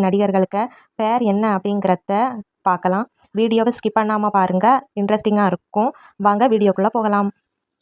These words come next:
நடிகர் நாகேஷ், நடிகர் தேங்காய் சீனிவாசன்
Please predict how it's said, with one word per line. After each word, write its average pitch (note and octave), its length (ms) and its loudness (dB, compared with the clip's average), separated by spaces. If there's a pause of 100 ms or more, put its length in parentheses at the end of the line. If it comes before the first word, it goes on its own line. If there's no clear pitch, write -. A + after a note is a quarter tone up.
(880)
நடிகர் G3+ 520 2
நாகேஷ், G#3 460 2 (3500)
நடிகர் G3+ 500 -2
தேங்காய் A3+ 460 -2
சீனிவாசன் G3 680 0